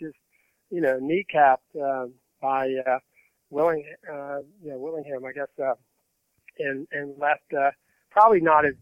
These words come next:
bad as its record was, but it was on its hands and knees. So I, I think there was a lot of scrambling that went on for Sark, and now you're in a place where you're not scrambling anymore. You're, you've got a whole different mindset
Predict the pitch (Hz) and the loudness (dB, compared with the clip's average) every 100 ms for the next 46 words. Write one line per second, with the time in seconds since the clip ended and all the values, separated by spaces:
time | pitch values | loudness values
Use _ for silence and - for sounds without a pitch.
0 | _ 151 151 147 135 131 - 156 - 147 | _ 4 4 4 0 -8 0 2 2 -2
1 | 131 123 120 - 160 226 156 143 131 127 | 0 0 0 -4 -8 -4 -4 -2 -4 -4
2 | - 147 139 127 131 151 151 123 _ _ | -8 -8 -8 -6 -4 0 0 0 _ _
3 | _ _ _ _ _ - 160 156 156 - | _ _ _ _ _ 0 2 2 0 -4
4 | - 170 185 202 185 165 208 - 180 165 | -10 -10 -8 -8 -6 -4 -4 0 -2 -2
5 | 147 147 156 151 - - 185 190 170 147 | 0 6 6 4 -6 -2 4 6 4 0
6 | 139 156 156 143 139 135 131 143 - 139 | -4 -10 -8 0 0 0 -4 -12 2 6
7 | 139 - _ _ _ 359 180 151 143 _ | 6 2 _ _ _ -2 0 0 -4 _
8 | _ _ _ 147 165 165 156 151 - 165 | _ _ _ 2 4 4 2 0 0 0
9 | 151 - 160 151 147 _ _ _ 151 147 | 0 0 2 2 2 _ _ _ 0 4
10 | 156 - - 170 160 147 135 135 131 127 | 4 2 4 4 4 0 -2 -4 -6 -8
11 | 120 - _ _ _ _ 143 143 151 175 | -10 -16 _ _ _ _ -6 -6 -6 -14
12 | 151 156 147 143 170 156 156 151 - 147 | -10 0 2 2 2 0 0 -8 -8 -12
13 | 147 139 143 156 - 143 131 | -4 0 0 -2 -4 -2 -2